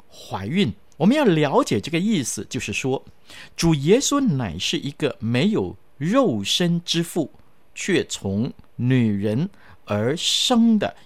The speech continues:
一个人。那么当我们看福音书的时候呢，这个记载相当的深刻的讲解。第二呢，先知们曾多次的就预言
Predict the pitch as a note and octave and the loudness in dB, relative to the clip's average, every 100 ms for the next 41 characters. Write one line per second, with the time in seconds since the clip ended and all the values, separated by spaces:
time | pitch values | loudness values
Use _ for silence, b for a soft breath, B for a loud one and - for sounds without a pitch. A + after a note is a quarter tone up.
0 | - G#3 A2+ F2+ F2 G#2 - - - b | -12 -6 -4 -4 -6 -8 -10 -18 -20 b
1 | b b G2+ G2+ C3+ B2+ G#2 G#2 A#2 C#3+ | b b -6 -4 -2 -2 0 -2 -2 -2
2 | A2 F#2 - b b - F#3+ G#3+ G#3+ F#3 | -2 -2 -6 b b -2 2 2 2 -2
3 | A2 G2+ G#2+ B2+ G2+ F2 - - G#2+ G#2+ | -4 -6 -4 -2 -2 -4 -10 -10 -8 -6
4 | E3+ B2+ - D3 - - - C3+ C#3 C3+ | -4 -4 -6 -10 -12 -12 -6 -4 -4 -2
5 | B2+ C3 B2+ A2 - B B - - A#3+ | -2 -2 -4 -4 -8 B B -8 4 6
6 | A#3 A3+ - G3 A#2+ - - G2+ A2 - | 6 4 0 -2 -2 -4 -6 -4 -4 -4
7 | F#2+ - - - - - - - - D4 | -6 -10 -20 -20 -20 -14 -6 -2 2 4
8 | F#3 D3+ - - - - - E4+ E4 - | 4 2 -4 -20 -6 0 6 6 4 0
9 | C4 E3 C4 - - - - - C#3+ - | 0 0 -2 -8 -20 -16 -8 -2 -2 -2
10 | - - C#4 C4+ C4 C4 - G#3 A#2 G#2 | -6 2 2 4 2 0 2 2 2 -2
11 | - - - - B2+ A#2 A#2+ - - C4 | -4 -14 -8 0 0 0 -6 -10 0 2
12 | D#3 G2 G2 G#2 | 2 0 -2 -2